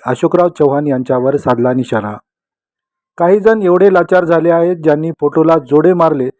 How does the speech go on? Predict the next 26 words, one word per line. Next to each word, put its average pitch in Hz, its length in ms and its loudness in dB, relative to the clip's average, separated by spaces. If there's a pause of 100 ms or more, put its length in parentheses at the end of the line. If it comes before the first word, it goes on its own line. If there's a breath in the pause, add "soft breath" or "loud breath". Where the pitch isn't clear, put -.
(240)
त्यांच्या 160 340 0
बाजूला 156 400 2
जाऊन 151 360 0
बसले. 123 340 -2 (400)
एवढी 180 400 0
लाचारी 170 360 2
कशासाठी? 147 760 -2
अशा 135 240 0
शब्दात 160 400 0 (560)
नांदेड 170 380 2
लोकसभेचे 170 720 0
काँग्रेसचे 156 540 0
उमेदवार 151 440 0
माजी 147 380 0
आमदार 151 400 0
वसंतराव 151 520 0
चव्हाण 143 440 0 (520)
यांनी 156 360 -2
अशोक - 280 0 (100)
चव्हाण 156 320 0
यांच्यावर 143 500 -2
निशाणा 135 420 -2
साधला. 113 380 -2 (800)
नांदेड 196 280 2
दक्षिण 202 340 -2
मतदारसंघाच्या 165 840 0